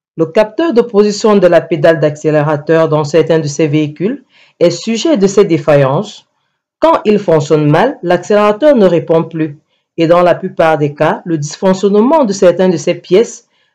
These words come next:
entraîne également le véhicule se met en mode limp.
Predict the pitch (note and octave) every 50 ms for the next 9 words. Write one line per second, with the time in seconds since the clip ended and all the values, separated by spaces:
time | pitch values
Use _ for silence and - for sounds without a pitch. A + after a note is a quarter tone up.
0 | _ _ _ F#3 F#3+ G#3 G#3+ G#3 G#3 - - - C#4+ G3 G3 F#3 E3+ F#3 F3+ F3+
1 | F3 F#3+ G#3+ A#3 A3+ F#3+ F3 D3+ E3 F3 F3+ E3+ F3 - A3+ B3+ D4 D4 - -
2 | _ _ _ _ _ - - G3 F#3+ F#3 G3+ C4 C#4 - F3+ E3+ D#3+ E3+ A3 C#4+
3 | C#4+ G3 F#3 E3 D#3+ D#3 D3+ C#3+ C#3+ C#3 C#3